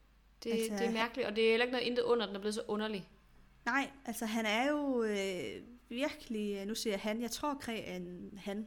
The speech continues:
Speaker 1: Det tror jeg også, det tror jeg
Speaker 2: Øh,
Speaker 1: også.
Speaker 2: men at Kræ er meget, øhm,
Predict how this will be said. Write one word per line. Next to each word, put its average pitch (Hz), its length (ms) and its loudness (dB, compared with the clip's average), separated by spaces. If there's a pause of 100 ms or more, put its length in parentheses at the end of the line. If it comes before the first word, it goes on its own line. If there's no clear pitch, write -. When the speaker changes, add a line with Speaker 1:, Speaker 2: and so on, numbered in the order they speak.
(100)
Speaker 1:
Det - 80 -8
tror - 200 -6
jeg 151 100 -4
også, 208 220 -4
det 196 200 -4
tror 190 80 -4
jeg 185 80 -4
Speaker 2:
Øh, 185 60 -8
Speaker 1:
også. 196 180 -8 (560)
Speaker 2:
men 214 220 2
at 202 160 0
Kræ 247 200 0
er 196 100 0
meget, 226 580 4
øhm, 190 420 -6